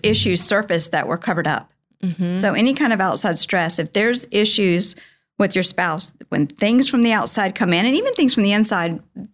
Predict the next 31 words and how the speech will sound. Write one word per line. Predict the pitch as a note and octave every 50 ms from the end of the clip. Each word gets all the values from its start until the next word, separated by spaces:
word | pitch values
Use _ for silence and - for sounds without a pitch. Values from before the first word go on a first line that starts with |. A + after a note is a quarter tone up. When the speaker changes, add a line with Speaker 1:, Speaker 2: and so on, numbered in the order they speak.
| _ _ -
Speaker 1:
when | - E3+ D#3+ E3+
they | G#3 B3+ C#4
come | - E4+ C#4 B3 B3
in, | B3 A3+ F#3 - - -
they | D#3 G3 G3+ A3+
reveal | G#3 G3 F3 G3 G#3 G3+ F3
it, | C#3 - - -
like | D#3+ E3+ F3 F3 F3+ D3 - _ _ _ _
the | - F#3 F3+ E3+ E3+ E3+ E3 D3+ - -
heightened | - - - G3+ G3 F#3+ - G3+ G3+
divorce | F#3 D3+ F#3 G#3 B3 - -
rate | F#3 E3+ D3 -
during | - F3 D#3+ D#3 C#3+
covid. | - G3 A#3 C#4 C4+ - - -
Speaker 2:
Uh-huh. | F3+ F3 D#3+ - E3+ E3+ F3+ G3+ G3 _ _ _ _ _ _ _ _ -
Speaker 1:
Because | G3 G3+ G3+ A#3+ F#3 F3+ F#3+
we | G3+ G3+
were | G#3+ A3+ G#3+ - - B3 -
<laughs> | - - _ _ _ - -
crammed | F#3+ F#3 F#3+ G3+ G#3
in | A3+ A#3+
a | C4
house | A#3+ G3+ G3 G3+ - -
together, | G3+ - F#3 F#3 F#3+ F#3+ G3+ G3+
Speaker 2:
Yep. | G3+ - - - _ _ _ -
Speaker 1:
couldn't | - - - - A#3+
get | A#3+ C4 C4+
away | A3+ F#3+ F3+
from | F3+ A3 G3
each | F#3 E3+ -
other, | F3 E3+ F3+ G#3 G#3+ A#3